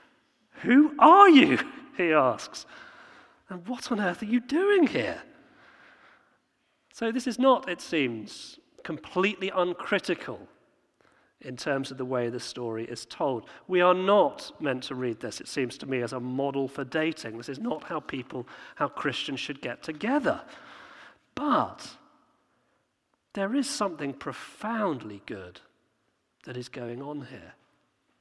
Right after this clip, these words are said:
Naomi is stepping out in faith. She knows that God has made a provision for kinsman redeemers in the Old Testament. She is aware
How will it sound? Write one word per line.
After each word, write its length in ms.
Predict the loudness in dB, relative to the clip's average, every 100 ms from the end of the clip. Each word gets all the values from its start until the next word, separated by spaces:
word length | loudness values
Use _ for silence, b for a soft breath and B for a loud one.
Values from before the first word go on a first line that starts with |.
| _ _ _ _ _ B B -8
Naomi 560 | -2 0 2 0 -4 -6
is 220 | -8 -10
stepping 640 | -10 -10 -10 -10 -8 -8
out 280 | -8 -10 -14 -14
in 160 | -14
faith. 580 | -14 -16 -10 -8 -8 -10 -12 -12 _ _ b b b b -12
She 260 | -4 -2
knows 640 | -2 2 4 4 4 0 -4
that 180 | -6
God 300 | -2 0 0
has 160 | -2 -4
made 260 | 0 0 -2
a 60 |
provision 680 | -6 -8 -4 -2 -2 -6 -12
for 360 | -14 -10 -8 -10
kinsman 640 | -6 -2 -2 -4 -8 -6
redeemers 640 | -8 -8 -10 -12 -16 -16 -12
in 160 | -8
the 120 | -6
Old 200 | -6 -8
Testament. 720 | -10 -10 -10 -14 -16 -16 -20 -20 _ _ _ b b b b b
She 340 | -12 -4 2 2
is 140 | 2
aware 640 | 0 0 0 0 -4 -8